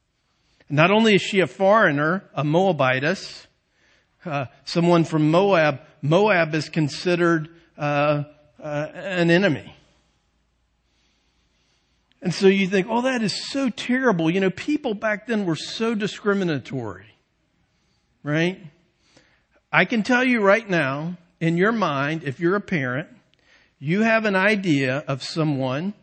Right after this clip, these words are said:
or a type of person that if your son or daughter brought them home and said, "This is whom I'm marrying," you would say, "Unacceptable." Just because of the kind of person they are, right?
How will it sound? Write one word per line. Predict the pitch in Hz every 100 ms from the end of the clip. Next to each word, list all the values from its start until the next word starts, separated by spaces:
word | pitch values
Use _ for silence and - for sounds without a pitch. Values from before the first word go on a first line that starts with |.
| _ _
or | 147 143
a |
type | 139 165 190 202
of | 175
person | - 135 107 139 123 143 _ - _ -
that | 147
if | 143 175
your | 208
son | - 220 208
or | 180
daughter | 170 175 165 131
brought | 147 156 156
them | 170
home | 151 147 143
and | 131
said, | - 135 127 123 - _ -
"This | 170
is | 180 160
whom | 165 160
I'm | 147 156 156
marrying," | 156 143 131 123 123 120 - _
you | 147 151 160
would | 156
say, | - 156 131 123 123 - _ -
"Unacceptable." | 147 123 - 127 - - 107 - _ _ _ _ _ _ _ _ _ _ _ _ _
Just | 156 147 -
because | 156 151 139
of | 127
the | 131
kind | 135 131
of | 120
person | - 123 - 117 104
they | 104
are, | 90 - - _ _ _ _ _
right? | 120 131